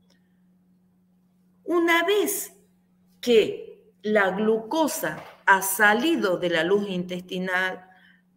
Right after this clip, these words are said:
y llevado, ¿no es cierto?, a la sangre por el proceso de absorción, el,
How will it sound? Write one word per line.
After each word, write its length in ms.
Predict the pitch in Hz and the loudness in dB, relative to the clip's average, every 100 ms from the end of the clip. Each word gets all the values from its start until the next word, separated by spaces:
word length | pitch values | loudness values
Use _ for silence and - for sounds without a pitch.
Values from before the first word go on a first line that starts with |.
| _ | _
y 160 | 208 185 | -6 -4
llevado, 800 | 185 180 196 196 202 202 202 - | -2 2 2 2 0 -2 -6 -10
¿no 120 | 190 | -6
es 140 | 180 180 | -4 -2
cierto?, 380 | 185 180 196 190 | -2 -2 -2 0
a 60 | |
la 140 | 190 190 | 0 -2
sangre 560 | - 226 202 160 156 | 2 2 2 0 -6
por 200 | 151 156 | -6 -6
el 100 | 156 | -8
proceso 540 | 156 165 175 180 208 196 | -6 -8 -6 -6 -4 -2
de 100 | 214 | 0
absorción, 800 | 220 - 262 262 254 180 175 - _ _ _ _ _ - _ _ _ _ _ _ _ _ _ _ _ _ _ _ _ - | -2 -2 -2 -2 -4 -4 -6 -14 _ _ _ _ _ -20 _ _ _ _ _ _ _ _ _ _ _ _ _ _ _ 6
el, 840 | 220 214 202 196 185 185 180 - | 8 10 6 4 2 0 -6 -12